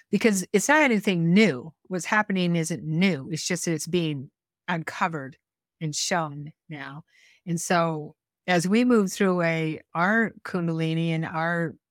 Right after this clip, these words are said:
dark night of the soul, or Kundalini, as we're moving through our chakras and healing our chakras, so is the planet.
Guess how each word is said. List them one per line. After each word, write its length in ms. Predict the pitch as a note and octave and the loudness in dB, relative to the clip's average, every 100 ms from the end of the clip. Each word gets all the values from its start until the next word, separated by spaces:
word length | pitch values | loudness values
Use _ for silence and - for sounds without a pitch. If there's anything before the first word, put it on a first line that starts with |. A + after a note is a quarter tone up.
| F#3 _ _ _ - D#3+ | -20 _ _ _ -14 0
dark 260 | E3 D#3 | 0 0
night 180 | D#3 D#3 | -2 -4
of 60 | D3 | -4
the 80 | D3 | -6
soul, 180 | D#3 | -4
or 120 | D3+ D3 | -4 -4
Kundalini, 540 | F3+ E3+ D#3+ D#3 D3+ | -4 -2 -2 -2 -2
as 160 | D#3 D#3+ | -2 0
we're 120 | E3 | 0
moving 280 | E3 D#3+ D3 | 0 -2 -4
through 240 | - D#3 | -4 -4
our 200 | D3+ D3+ | -4 -6
chakras 600 | C#3+ E3 D3 - D#3 D#3 - _ _ _ _ - | -4 -4 -4 -4 -6 -6 -10 _ _ _ _ -8
and 120 | F3 D#3 | -4 0
healing 340 | F3 E3 D3+ | 0 0 0
our 140 | D#3 | -2
chakras, 720 | F3 - C#3+ - D3 D3+ D#3+ - _ _ _ _ _ _ - | -4 -4 -6 -8 -12 -10 -12 -14 _ _ _ _ _ _ -12
so 340 | - F#3+ E3 | -2 2 2
is 200 | D#3 D3 | 0 -4
the 120 | - | -8
planet. 680 | B2+ - F#3+ F3+ D3+ C#3+ C#3+ | -12 -4 -4 -4 -8 -12 -16